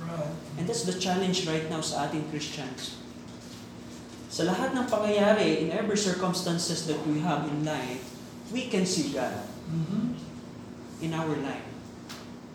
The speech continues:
Speaker 2: Kung ikaw ay merong pangangailangan, if you know the teaching of Christ, na huwag isipin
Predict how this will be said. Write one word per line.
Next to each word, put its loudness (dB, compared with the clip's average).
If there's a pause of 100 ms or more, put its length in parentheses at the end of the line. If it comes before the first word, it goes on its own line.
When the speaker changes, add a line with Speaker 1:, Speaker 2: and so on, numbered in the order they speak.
(280)
Speaker 2:
Kung 4
ikaw 6
ay 6
merong 2
pangangailangan, 2 (1500)
if -2
you 8
know 6
the 2
teaching 0
of -2
Christ, 0
na 0
huwag 4
isipin 4